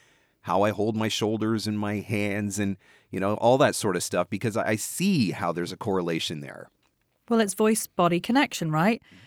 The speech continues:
Speaker 2: And, uh, yeah, absolutely. If you put yourself in a more conversational repose where you feel more relaxed, then you're absolutely gonna sound more conversational. It's perfect.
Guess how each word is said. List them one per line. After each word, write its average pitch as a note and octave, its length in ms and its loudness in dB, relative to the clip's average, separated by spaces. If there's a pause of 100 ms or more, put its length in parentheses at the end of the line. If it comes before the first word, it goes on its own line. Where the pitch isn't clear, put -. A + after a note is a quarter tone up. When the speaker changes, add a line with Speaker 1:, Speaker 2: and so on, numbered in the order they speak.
(220)
Speaker 2:
And, F#3+ 260 2
uh, G#3 40 4
yeah, G3+ 280 4
absolutely. A3 460 4
If E3 100 -2
you B3 60 -2
put - 220 -6
yourself F#3+ 520 2
in F3+ 140 4
a F3 80 4
more F3 200 6
conversational G3 1000 2
repose F3+ 520 4
where F3+ 80 4
you F#3+ 140 6
feel F3+ 220 2
more D#3+ 160 2
relaxed, D#3 560 4 (260)
then F#3+ 140 4
you're F#3 160 6
absolutely F#3+ 480 2
gonna F3 180 2
sound E3+ 560 2
more F3+ 140 4
conversational. F3+ 680 2
It's E3 80 -4
perfect. A#3+ 540 4